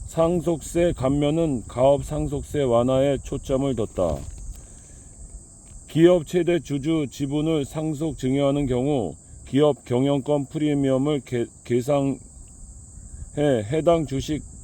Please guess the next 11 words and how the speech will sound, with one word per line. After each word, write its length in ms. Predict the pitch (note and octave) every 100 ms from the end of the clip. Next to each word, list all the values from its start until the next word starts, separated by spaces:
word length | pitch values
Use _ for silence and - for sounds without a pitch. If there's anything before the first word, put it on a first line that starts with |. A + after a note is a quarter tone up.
| -
가치를 560 | - B2 - - D3 D#3+ -
이십 340 | C#3 C3 C3+
프로 220 | C#3 D3
높여 340 | A#2+ - D3+ C#3+ -
평-, 160 | D#3 A#2+
평가하는 600 | - C#3+ C3 C#3 D3 E3+ F3 - - - -
현행 360 | D3+ D#3 D#3+
할증 560 | C#3 D3+ C#3+ - F3 F3+ - - - -
평가를 480 | F3 D3+ D3 D3+
폐지키로 880 | D3 D3 D#3 C#3+ D3 B2+ - D3+ D3+
했다. 400 | A#2+ - F#2+ D2+